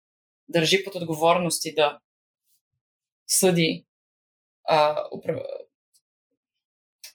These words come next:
закон-, законоправно.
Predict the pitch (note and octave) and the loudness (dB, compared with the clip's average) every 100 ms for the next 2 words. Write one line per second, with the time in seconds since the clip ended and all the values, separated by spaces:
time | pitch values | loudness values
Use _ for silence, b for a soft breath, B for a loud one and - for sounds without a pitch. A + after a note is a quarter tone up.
0 | _ _ _ _ - D#3+ - E3+ E3 - | _ _ _ _ -8 -8 -6 -6 -6 -8
1 | _ _ _ _ _ _ _ D3+ D3+ - | _ _ _ _ _ _ _ -10 -6 2
2 | D#3 D#3 | 2 2